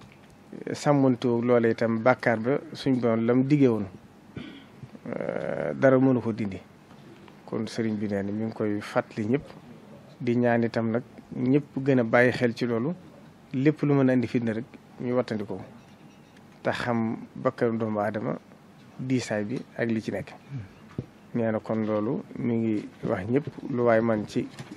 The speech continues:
dellu sa Borom jéggulu ngir bàkkaar yi mën a wàññiku,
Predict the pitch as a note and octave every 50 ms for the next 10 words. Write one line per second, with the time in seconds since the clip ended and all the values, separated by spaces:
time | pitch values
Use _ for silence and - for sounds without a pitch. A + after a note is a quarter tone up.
0 | - - - - B2+ A2+ A2 A2+ - - B2 A#2 G#2 G#2 G#2 G#2+ A2+ A#2+ A2 A2+
1 | A2+ G#2+ A#2+ E3 - - - - - - - - - - - - - - - -
2 | - - - D#3 C#3+ C3 A#2 B2 A#2 G#2 E2+ F#2+ A2+ - - A2+ G#2+ G2+ G#2 G#2
3 | G#2 G#2 G2+ G2+ G2+ G2+ F#2+ G2 - A2 C#3+